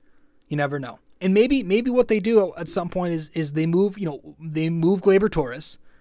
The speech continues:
And when Gleyber goes, I, I would move Volpe to second base and have Peraza come play shortstop. That's another option you can do. But yeah, I don't want, again, I don't wanna get into all the hypotheticals and shit, but that's about that.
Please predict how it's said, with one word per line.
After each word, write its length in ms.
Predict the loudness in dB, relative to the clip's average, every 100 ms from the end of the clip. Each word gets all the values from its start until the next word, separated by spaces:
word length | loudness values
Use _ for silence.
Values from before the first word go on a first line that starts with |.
| _ _ _ _ _
And 320 | -10 -6 -4
when 140 | -4 2
Gleyber 340 | 6 6 6
goes, 440 | 4 2 0 -8 -10
I, 280 | -12 -2 2
I 40 |
would 300 | 4 2 0
move 280 | 0 2 2
Volpe 280 | 2 0 -2
to 80 | -6
second 340 | -4 -6 -6
base 380 | -12 -12 -10 -12 _ -20 -16
and 120 | -8
have 160 | -6 -4
Peraza 420 | -2 -2 -2 -4
come 140 | -10 -10
play 160 | -12
shortstop. 420 | -12 -14 -14 -14
That's 220 | -10 -4 0
another 280 | 2 2
option 320 | 0 0 -6 -8
you 100 | -8
can 180 | -10
do. 180 | -12 -12 -12 -12 -16 -20 _ _ _ _ _ _ -20 -20 -20 _ _
But 220 | -12 -10 -12
yeah, 200 | -8 0
I 40 | 2
don't 120 | 4
want, 160 | 2 0
again, 220 | -2 -2
I 80 | -2
don't 80 |
wanna 140 | -2 -4
get 140 | -4
into 260 | -6 -6 -6
all 100 | -4
the 260 | -6 -10 -14 -10
hypotheticals 680 | -10 -8 -8 -10 -10 -12
and 120 | -12 -12
shit, 240 | -12 -12
but 180 | -16 -16 -20 -20 -20 -20 -20 _ _ -20 -12 2
that's 200 | 4 4
about 260 | 4 4 4
that. 240 | 0 -2